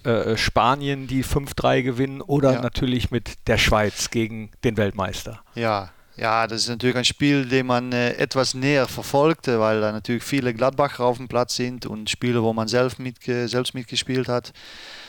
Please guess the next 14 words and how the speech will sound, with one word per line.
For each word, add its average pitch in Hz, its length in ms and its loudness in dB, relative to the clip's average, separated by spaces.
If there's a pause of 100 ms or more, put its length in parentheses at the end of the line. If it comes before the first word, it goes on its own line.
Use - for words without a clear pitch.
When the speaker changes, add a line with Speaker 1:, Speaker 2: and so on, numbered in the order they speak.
(280)
Speaker 2:
Und, 113 340 -6
äh, 107 140 -2
ja, 98 220 -4
das 95 180 -4
war 110 100 0
natürlich 107 280 -4
überragend. 104 640 -2
Äh, 101 140 -4
erstmal 110 320 -4
eins 113 260 -2
null 117 140 -6
in 110 80 -6
Führung, 131 640 0 (260)
dann, 104 600 -6